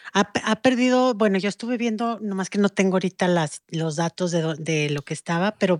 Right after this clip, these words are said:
publicaron cómo estaban cayendo las, las, las suscripciones de una manera impresionante en los países donde, donde ya entró, y en donde no ha entrado, incluido México, que ya está anunciado para el mes de marzo,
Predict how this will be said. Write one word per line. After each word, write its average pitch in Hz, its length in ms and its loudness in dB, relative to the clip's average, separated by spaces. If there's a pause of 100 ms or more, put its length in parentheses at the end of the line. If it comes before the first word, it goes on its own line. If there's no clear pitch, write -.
publicaron 185 720 0 (360)
cómo 214 220 4
estaban 208 420 2
cayendo 190 680 2
las, 185 520 2
las, 165 420 0
las 180 240 -4
suscripciones 190 840 2
de 208 40 4
una 202 160 6
manera 185 280 6
impresionante 175 960 2 (500)
en 185 200 8
los 165 160 4
países 170 380 4
donde, 156 520 4
donde 160 300 2
ya 175 60 4
entró, 196 220 2
y 190 120 4
en 185 120 8
donde 175 300 4
no 196 140 6
ha 226 60 4
entrado, 214 520 4
incluido 175 480 -2
México, 190 480 -4
que 151 100 -6
ya 151 120 -4
está 180 180 -6
anunciado 175 480 0
para 147 180 -4
el 147 120 -4
mes 156 140 -2
de 170 60 -4
marzo, 165 460 -2